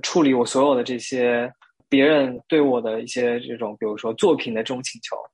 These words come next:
比如说我可以真正的把自己的创作出来的作品存在我的服务器上并且加密，只有别人付了钱，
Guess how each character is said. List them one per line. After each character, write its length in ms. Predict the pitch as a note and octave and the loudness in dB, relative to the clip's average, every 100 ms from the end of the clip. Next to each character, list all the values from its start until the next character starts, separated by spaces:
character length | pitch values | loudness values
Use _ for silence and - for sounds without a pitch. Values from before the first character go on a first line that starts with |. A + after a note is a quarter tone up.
| _ _ _ - | _ _ _ -2
比 80 | C3 | 0
如 100 | A#2+ | 2
说 220 | D3 C#3 | 2 2
我 100 | B2+ | 2
可 160 | - | 2
以 80 | C#3 | 0
真 220 | C3+ E3 | 2 0
正 100 | F#3 | 0
的 120 | D#3 B2 | 0 -2
把 180 | A2 | -4
自 100 | A2 | -4
己 80 | C3 | -4
的 300 | A#2 G#2 A2 _ _ - - | -4 -4 -8 _ _ -16 -4
创 220 | E3 C#3+ | 0 2
作 160 | D3 | 2
出 140 | C3+ C3 | 0 0
来 40 | |
的 120 | B2+ | 0
作 180 | C3 D3 | 2 2
品 260 | A#2+ A2 - _ _ - | 0 -8 -14 _ _ -10
存 200 | B2+ C#3+ | -4 2
在 140 | E3+ | 2
我 60 | B2+ | 2
的 100 | A#2+ | -4
服 160 | - | -6
务 80 | C3+ | -6
器 140 | C3+ | -4
上 120 | B2+ B2 | -6 -6
并 100 | C3 | -6
且 60 | A2 | -6
加 200 | C3+ C#3 | -6 -6
密， 240 | B2+ - - _ _ - | -8 -12 -20 _ _ -4
只 240 | - D3+ G3 | 0 4 4
有 300 | C#3+ B2 A#2+ | 4 2 -2
别 180 | - C3 | 0 0
人 100 | D3+ | 0
付 160 | - | 0
了 120 | D3 A#2+ | 0 0
钱， 420 | - G2+ G#2 | -4 -8 -8